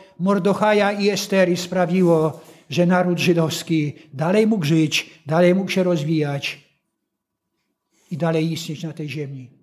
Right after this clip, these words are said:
Ileż zamachów, ileż planów zniszczenia tego narodu, kochani,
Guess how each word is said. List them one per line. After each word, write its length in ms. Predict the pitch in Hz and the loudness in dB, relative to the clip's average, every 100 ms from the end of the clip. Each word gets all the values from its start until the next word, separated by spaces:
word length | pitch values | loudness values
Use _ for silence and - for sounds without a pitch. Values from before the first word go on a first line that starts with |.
| _ _ _ _ | _ _ _ _
Ileż 320 | 262 247 220 | 0 2 2
zamachów, 800 | 170 214 214 208 175 165 147 - _ _ | 0 0 2 2 0 -4 -12 -16 _ _
ileż 360 | 262 262 262 - | -4 0 0 0
planów 720 | - 202 226 226 196 175 - - - - | -4 -2 2 4 2 0 -4 -16 -20 -12
zniszczenia 760 | 135 190 254 - - 262 262 247 | -2 2 4 2 2 2 2 2
tego 280 | 254 233 | 0 0
narodu, 460 | 247 240 220 190 180 | -2 0 0 0 -2
kochani, 480 | 190 185 185 180 | -4 -4 -2 0